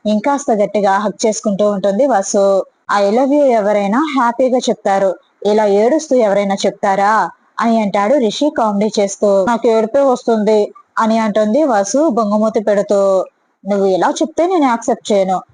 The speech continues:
నువ్వు సంతోషంగా ప్రపంచం దద్దరిల్లేలా అరిచి చెప్తే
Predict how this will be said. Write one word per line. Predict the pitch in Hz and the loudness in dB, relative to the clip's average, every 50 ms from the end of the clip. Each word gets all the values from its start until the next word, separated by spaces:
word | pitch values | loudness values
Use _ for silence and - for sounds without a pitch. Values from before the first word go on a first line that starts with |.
| _ _ 196 | _ _ -2
నువ్వు | 226 240 247 | -2 -2 -2
సంతోషంగా | - - 214 196 190 180 - 220 220 220 - - 208 202 202 196 202 196 196 190 190 - - _ - - - - | -2 -4 -4 -4 -4 -4 -2 0 0 0 0 -2 -4 -2 -2 0 0 0 0 0 -2 -4 -10 _ -20 -10 -6 -4
ప్రపంచం | 214 202 - 262 285 269 - 302 277 254 233 | -4 -2 -2 -2 -2 -2 -2 0 0 0 2
దద్దరిల్లేలా | 202 190 180 170 - 226 220 220 196 208 202 202 196 190 196 196 190 - - | 0 0 -2 0 0 0 0 2 0 2 2 2 2 2 2 0 -2 -2 -2
అరిచి | 202 214 247 254 - 294 233 - | -2 0 0 0 -2 -2 -2 -2
చెప్తే | 233 - - - 339 | -4 -4 -2 -4 -4